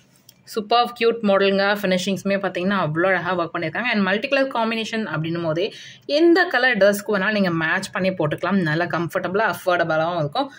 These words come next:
So, வேணுன்றவங்க ஃபாஸ்ட்டாக book பண்ணிக்கோங்க. இந்த செட், இந்த செட்டோட ப்ரைஸுமே பார்த்தீங்கன்னா உங்களுக்கு சூப்பர் அஃபோர்டபுளான price மட்டும்தாங்க.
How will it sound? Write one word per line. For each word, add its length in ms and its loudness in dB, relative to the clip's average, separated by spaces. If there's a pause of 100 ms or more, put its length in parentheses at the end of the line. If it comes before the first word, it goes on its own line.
(160)
So, 240 0
வேணுன்றவங்க 640 2
ஃபாஸ்ட்டாக 400 0
book 160 -2
பண்ணிக்கோங்க. 520 -2
இந்த 340 2
செட், 340 -2 (340)
இந்த 200 -2
செட்டோட 220 2
ப்ரைஸுமே 500 2
பார்த்தீங்கன்னா 360 -2
உங்களுக்கு 300 0
சூப்பர் 380 0
அஃபோர்டபுளான 460 -2
price 300 -4
மட்டும்தாங்க. 480 -4